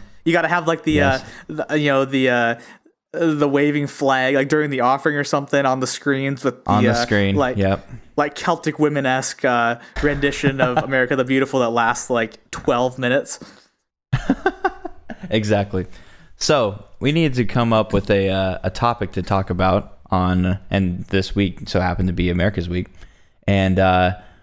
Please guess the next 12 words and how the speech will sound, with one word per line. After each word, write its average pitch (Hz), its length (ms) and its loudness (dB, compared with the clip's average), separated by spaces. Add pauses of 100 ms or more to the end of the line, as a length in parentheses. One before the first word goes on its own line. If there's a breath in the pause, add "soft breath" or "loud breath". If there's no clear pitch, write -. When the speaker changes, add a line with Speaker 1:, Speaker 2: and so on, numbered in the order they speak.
(480 loud breath)
Speaker 2:
we 92 80 0
were 95 80 4
just 92 160 -2
thinking, 95 320 2
hey, 123 260 0 (760)
everyone's 104 420 2
seen 95 160 2
it, 101 140 0 (300)
the 101 100 0
super 98 260 0
patriotic 101 640 2
Sunday. 98 540 0